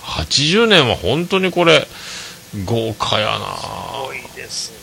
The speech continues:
Speaker 2: ね。
Speaker 1: で、これ、票がその、一位を獲得した曲っていうのがありますもんね。
Speaker 2: うん、そうそうそうそうそう。
Speaker 1: そうそうそう。ここにはだって、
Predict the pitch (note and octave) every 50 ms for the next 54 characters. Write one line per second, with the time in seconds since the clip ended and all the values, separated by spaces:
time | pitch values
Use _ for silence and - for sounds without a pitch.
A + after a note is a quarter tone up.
0 | - - - - - - - - - - - - - - - - - - - C3
1 | B2 A#2+ A2+ - - C#3+ B2+ - - E3 F#3+ G#3 G#3+ G3 G3+ F3 E3+ F3 D#3+ D3
2 | C#3 C3+ - E3 G3+ G3 - - D4 D4+ C4 F#3+ - E3+ D3 - - - F3+ E3
3 | E3+ E3+ - - F3 D3+ - - C#3 C3 D#3 D#3 C3 - A#2 G2 E2+ D2 D2+ D#2+
4 | D#2 D#2 D2 - D#2+ C#2 C2+ D#2+ G#2 D#3+ G3+ G#3 - - - - - - - F3
5 | F3 E3 C#3+ - C#3 C3 - - - - - - - - - - - - - -
6 | - - - - - - - - - - - - G2 E2+ D#2+ - - F2 D#2+ D2+
7 | - - D#2 C#2 A1+ - - - - - - - - - D#3+ C3 - - - -
8 | A#3 A#3 A#3 G#3+ E3+ G#2 F#2+ - D#2 - - D#2 C#2 A#1